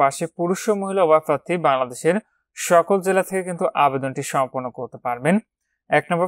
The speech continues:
পদটি রয়েছে বেঞ্চ সহকারী, নিম্নমান সহকারী ও কাম কম্পিউটার মুদ্রাক্ষরিক। পদের সংখ্যা রয়েছে দুইটি।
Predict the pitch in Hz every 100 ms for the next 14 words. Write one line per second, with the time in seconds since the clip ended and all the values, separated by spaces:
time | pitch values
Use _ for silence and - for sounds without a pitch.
0 | - 370 - 202 226 185 175 170 - 185
1 | 165 156 160 185 170 151 151 147 147 143
2 | - 143 139 143 143 - 139 135 - 139
3 | 131 - 135 131 123 123 120 - 139 190
4 | _ _ _ _ - 151 170 - 185 180
5 | 156 147 139 131 123 143